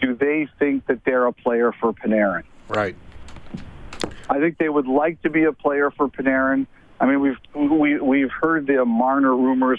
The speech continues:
Speaker 1: for a while that they may offer sheet him. I mean, God only knows. I mean, we'll find that out later on. But, I mean, Panarin's situation is much clearer. He's a U S A. Um, you know, I think people look at the Panthers and the Rangers as the top two teams for
Speaker 2: Sure.
Speaker 1: him.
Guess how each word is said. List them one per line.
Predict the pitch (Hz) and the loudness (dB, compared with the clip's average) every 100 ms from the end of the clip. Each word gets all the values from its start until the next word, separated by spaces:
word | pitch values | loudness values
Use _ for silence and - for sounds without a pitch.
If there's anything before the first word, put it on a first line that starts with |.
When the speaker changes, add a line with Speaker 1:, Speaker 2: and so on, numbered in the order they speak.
| - | 0
Speaker 1:
for | 120 | 0
a | 120 | 2
while | 120 123 123 | 4 4 2
that | 123 113 | 0 0
they | 123 | 0
may | 123 123 | 2 2
offer | 120 120 - 120 | 2 0 -2 -4
sheet | - 127 107 | -2 -4 0
him. | 120 120 | 0 2
I | 120 | 2
mean, | 123 120 - - - | 2 0 -6 -20 -4
God | 165 151 | 0 0
only | 135 110 104 | 0 -2 0
knows. | 101 90 87 - | 2 0 -6 -2
I | 110 | 0
mean, | 117 117 | 2 2
we'll | 131 - | 2 0
find | 131 127 120 | -4 0 2
that | 117 | 2
out | 113 113 | 2 2
later | 113 113 104 | 2 4 2
on. | 110 117 131 - - - - | 2 2 -2 -4 -16 -20 -6
But, | 113 139 135 - 131 | -2 0 -2 -2 0
I | |
mean, | 185 - - | 2 2 -2
Panarin's | 123 151 165 311 - | -2 0 2 0 -2
situation | 139 135 135 127 127 | -2 2 0 0 -2
is | 117 | -2
much | 123 131 - | 0 -4 -4
clearer. | - 135 131 127 | -2 0 2 2
He's | 113 | 2
a | 110 | 2
U | 123 139 | 2 2
S | 127 - | 0 0
A. | 120 120 123 - - - - - | 2 2 0 -4 -16 -20 -14 -2
Um, | 120 113 113 110 113 - | 0 2 0 0 -2 0
you | 123 | 0
know, | 120 | 2
I | |
think | 117 143 131 | 0 -4 -2
people | 147 131 131 127 | -4 0 0 2
look | 131 - | 0 0
at | 127 - | -4 -4
the | |
Panthers | - 127 131 127 131 123 | -4 0 0 0 0 0
and | 123 | 0
the | 117 | 2
Rangers | 113 131 131 127 131 113 | 4 2 2 2 0 -2
as | - | -4
the | 117 | -2
top | 117 127 - | -2 -4 -4
two | 127 123 | -4 -4
teams | - 127 120 | -2 -2 -2
for | - | -2
Speaker 2:
Sure. | 117 | 0
Speaker 1:
him. | 123 123 | 2 2